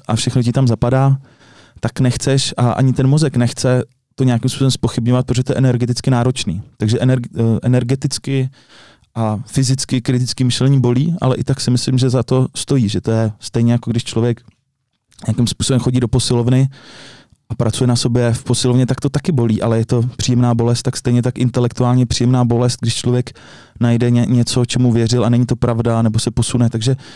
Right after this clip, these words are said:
za mě nějaká, eh, cesta poznávání té reality, poznávání toho, jak ty věci fungujou,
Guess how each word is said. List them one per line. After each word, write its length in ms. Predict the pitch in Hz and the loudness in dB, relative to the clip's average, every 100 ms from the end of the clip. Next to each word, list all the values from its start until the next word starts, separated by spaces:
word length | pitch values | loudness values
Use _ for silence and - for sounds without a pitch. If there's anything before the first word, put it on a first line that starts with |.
| - | -10
za 80 | - | -2
mě 140 | 131 135 | 2 2
nějaká, 480 | 127 123 135 131 139 - | 2 0 2 2 0 0
eh, 40 | 123 117 117 113 - | 2 2 2 -2 -4
cesta 560 | - 139 - 127 127 131 | -2 -2 -2 -2 -2 -2
poznávání 680 | 127 127 131 127 127 120 120 | -2 0 2 2 2 2 2
té 160 | 120 | 0
reality, 380 | 127 135 131 117 | 2 2 0 -2
poznávání 540 | 110 113 120 117 113 117 | -2 0 2 2 2 2
toho, 140 | 123 | 0
jak 140 | 120 | -2
ty 80 | - | -2
věci 200 | 117 - | -2 -2
fungujou, 480 | 127 120 117 123 120 | -2 0 2 2 0